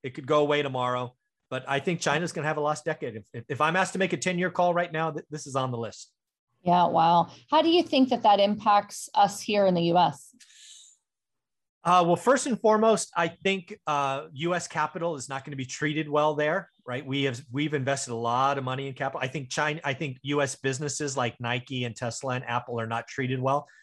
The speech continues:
Speaker 1: So I actually think it will have a positive impact on the, I think more manufacturing comes home, like real manufacturing.
Speaker 2: Right.
Speaker 1: I think capital flight to China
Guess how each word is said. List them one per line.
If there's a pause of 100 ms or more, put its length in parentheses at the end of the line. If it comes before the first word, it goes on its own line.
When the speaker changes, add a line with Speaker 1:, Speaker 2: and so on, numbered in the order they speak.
(140)
Speaker 1:
So
I
actually
think (460)
it
will
have
a
positive
impact
on
the,
I
think
more
manufacturing
comes
home,
like
real
manufacturing. (160)
Speaker 2:
Right.
Speaker 1:
I
think
capital
flight (220)
to
China